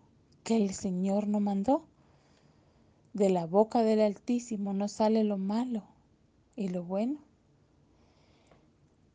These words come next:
Y esta escritura es una escritura muy reveladora para nosotros, porque nosotros nos hemos acostumbrado, amadas hermanas, a decir que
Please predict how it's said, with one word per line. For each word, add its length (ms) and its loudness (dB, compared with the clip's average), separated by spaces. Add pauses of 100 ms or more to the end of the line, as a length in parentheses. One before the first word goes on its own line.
Y 180 2
esta 280 0
escritura 760 -2
es 200 -6
una 200 -2
escritura 720 -4
muy 480 0
reveladora 720 -2
para 240 -6
nosotros, 720 -12 (800)
porque 260 0
nosotros 420 -2
nos 240 0
hemos 280 -2
acostumbrado, 840 -4
amadas 400 -6
hermanas, 760 -6 (1200)
a 80 0
decir 340 0
que 240 -8